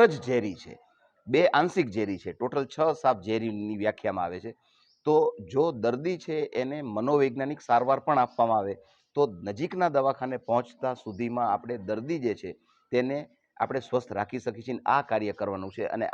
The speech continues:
આ કાર્ય ધ્રાંગધ્રા ઘોડખર અભયારણ્ય વન વિભાગ દ્વારા હું પોતે, પોતે સ્નેક રેસ્ક્યુઅર ગવર્મેન્ટ એપ્રુવ્ડ છું, મારી સાથે જયેશભાઈ ઝાલા છે, ઈ પોતે તે ગવર્મેન્ટ સ્નેક રેસ્ક્યુઅર, હેમંતભાઈ છે, ભાઈ બ્રિજેશ રાઠોડ છે, તો એમનો સંપર્ક સાધો,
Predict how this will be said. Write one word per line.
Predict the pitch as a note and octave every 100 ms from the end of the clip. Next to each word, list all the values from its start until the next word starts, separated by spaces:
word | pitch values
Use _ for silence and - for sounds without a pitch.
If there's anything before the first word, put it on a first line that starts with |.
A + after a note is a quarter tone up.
| C#3
આ | C3+
કાર્ય | - C3 G#2+ E2+ _ _ _ _
ધ્રાંગધ્રા | A2 G#2 B2+ C3+ C#3+ D3 C#3 E2 _ - F2
ઘોડખર | A#2+ A#2+ C3+
અભયારણ્ય | G#2+ C3+ C3 B2+ C3 B2+
વન | A2 A#2+
વિભાગ | A#2 C3 A#2+
દ્વારા | A#2+ A#2+ C3 - _ _ _ _
હું | B2+ C3
પોતે, | A2+ A#2+ C#3+ D3 C#3+ - - G#2+ G2+
પોતે | B2+ B2+ C3
સ્નેક | C3 C3
રેસ્ક્યુઅર | B2 B2 - C3
ગવર્મેન્ટ | A2+ A#2+ B2+ A#2+
એપ્રુવ્ડ | A#2+ B2 A#2+
છું, | B2+ A#2
મારી | A2 A2
સાથે | G#2+ G#2
જયેશભાઈ | G#2 G#2 F#2+ F#2 G2
ઝાલા | A2+ C3
છે, | B2 C3
ઈ | C3
પોતે | B2+ B2 B2+
તે | B2+ B2
ગવર્મેન્ટ | A#2+ B2 B2+ A#2+
સ્નેક | A#2+ A#2
રેસ્ક્યુઅર, | A#2 B2+ G#2+
હેમંતભાઈ | A#2+ B2 A#2+ B2 B2
છે, | B2 - _ _ -
ભાઈ | F#2+ G2+ F#2
બ્રિજેશ | G2+ A#2 A#2+ G#2
રાઠોડ | A2+ B2+ B2 A#2+
છે, | A#2 _ _ -
તો | C3 B2+
એમનો | C3 E3
સંપર્ક | - C#3+ D3 C3
સાધો, | C3 B2+ C#3